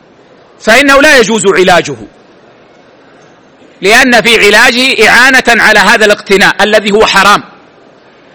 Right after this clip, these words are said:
وإن كان غير مقتنى،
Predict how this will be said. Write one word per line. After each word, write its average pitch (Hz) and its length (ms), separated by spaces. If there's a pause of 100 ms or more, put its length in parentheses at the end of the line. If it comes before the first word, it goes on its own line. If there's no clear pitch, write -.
(800)
وإن 240 420
كان 302 340
غير 294 460
مقتنى، 214 640